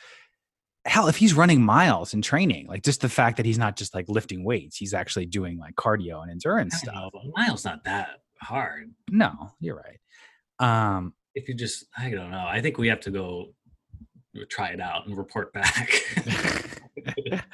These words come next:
Speaker 1: You're not coming close to four minutes, I'll tell you that. Uh,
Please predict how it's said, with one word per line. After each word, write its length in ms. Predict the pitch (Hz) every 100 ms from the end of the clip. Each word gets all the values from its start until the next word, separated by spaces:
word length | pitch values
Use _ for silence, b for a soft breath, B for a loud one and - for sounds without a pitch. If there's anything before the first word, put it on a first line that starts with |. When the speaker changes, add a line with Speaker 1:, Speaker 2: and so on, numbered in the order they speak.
| - -
Speaker 1:
You're 100 | 135
not 140 | 143 139
coming 180 | 120
close 240 | 110 113 104
to 100 | 92
four 240 | - 110
minutes, 300 | 90 95 85
I'll 60 | 98
tell 180 | - 95
you 80 | 87
that. 200 | 92 - B B B B -
Uh, 460 | 127 113 107 101